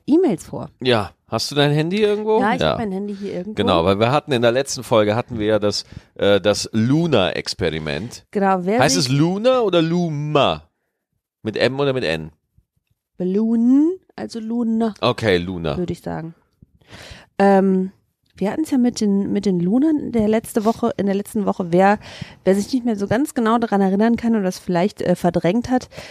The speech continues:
Speaker 1: das sind die Menschen, die, ähm, sich von Luftballons sexuell angezogen und erregt
Speaker 2: Ja.
Speaker 1: fühlen.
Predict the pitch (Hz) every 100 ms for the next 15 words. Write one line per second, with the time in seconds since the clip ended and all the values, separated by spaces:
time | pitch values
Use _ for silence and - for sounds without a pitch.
0 | - _ - 208 - 311 302 294 247 220
1 | 226 - 226 185 196 202 208 - - 190
2 | 185 180 185 190 _ _ _ - - _
3 | _ - 196 208 196 - - 202 190 190
4 | 190 185 - - 285 - 269 240 233 262
5 | - 240 - - - - 226 226 - 214
6 | 220 - 196 - 175 233 - 127 202 -
7 | 165 175